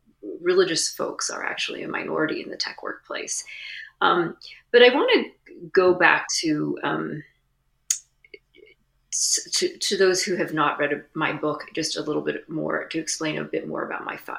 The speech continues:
findings. So what I argue in my book is that, um, that work has replaced religion and that many people worship work. Um,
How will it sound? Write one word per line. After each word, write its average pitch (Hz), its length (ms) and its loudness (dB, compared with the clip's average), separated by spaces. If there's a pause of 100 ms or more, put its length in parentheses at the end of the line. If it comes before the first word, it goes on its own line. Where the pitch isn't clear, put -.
(160)
findings. - 640 -6 (720)
So 269 260 2
what 247 260 2
I 415 280 4
argue 165 460 0
in 156 120 0
my 147 160 -2 (200)
book 160 380 0
is 156 680 0 (100)
that, 156 460 -4 (140)
um, 156 420 -6 (680)
that 175 260 0 (960)
work 156 300 -2
has - 140 -4
replaced 160 440 -4
religion - 580 -8
and 78 420 -8 (140)
that 80 220 -6 (380)
many 175 540 0
people - 640 -6 (360)
worship - 440 -4
work. - 380 -10 (760)
Um, 160 520 -4